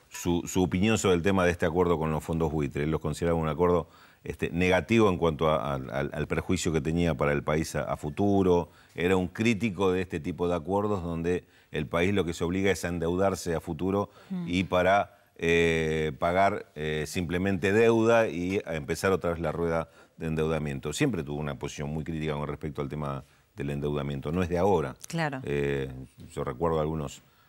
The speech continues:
Speaker 1: a-, alguna, al-, algunas reflexiones de él, algunos escritos de él de la época de Alfonsín, cuando él planteaba que uno de los principales problemas que había heredado Alfonsín del, de la dictadura militar era justamente el, el, el altísimo nivel de endeudamiento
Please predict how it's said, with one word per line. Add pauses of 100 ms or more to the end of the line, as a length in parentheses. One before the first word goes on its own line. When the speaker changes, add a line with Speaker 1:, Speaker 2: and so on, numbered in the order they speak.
(160)
Speaker 1:
a-,
alguna,
al-,
algunas
reflexiones
de
él,
algunos
escritos
de
él
de
la
época (300)
de
Alfonsín,
cuando
él
planteaba
que
uno (360)
de
los
principales
problemas
que
había
heredado
Alfonsín
del, (300)
de
la
dictadura
militar
era
justamente
el,
el,
el
altísimo
nivel
de
endeudamiento